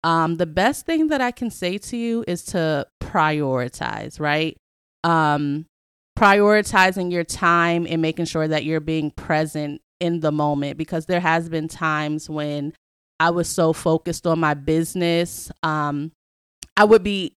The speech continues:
in the same room as my family. We might be at the dinner table, or we might just be watching a movie, but I wasn't actually, like, focused and present because I'll be checking an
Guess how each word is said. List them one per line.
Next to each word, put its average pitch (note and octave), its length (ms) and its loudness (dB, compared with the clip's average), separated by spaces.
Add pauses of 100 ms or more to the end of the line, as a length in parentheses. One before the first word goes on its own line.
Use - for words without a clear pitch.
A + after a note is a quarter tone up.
in G3 140 2
the G3 80 0
same F3+ 300 0
room D#3+ 200 4
as E3 120 0
my D#3 120 0
family. D#3 320 -2
We D#3+ 80 -2
might D3 180 -4
be D3+ 80 -4
at D3+ 100 -6
the - 80 -8
dinner F#3+ 240 -2
table, F3 440 -2
or C#3+ 100 0
we D3+ 100 0
might C#3+ 220 -4
just D3 160 -8
be D3 80 -6
watching C#3+ 380 0
a C#3 40 -2
movie, F3+ 440 2 (340)
but F3 100 2
I F3+ 60 10
wasn't F#3 300 4
actually, E3 400 2
like, D3+ 240 0
focused E3 640 0
and D3+ 140 -4
present D#3+ 400 0
because D#3 200 -4
I'll D3 140 2
be D3 200 -4
checking D#3+ 400 0
an D3+ 60 0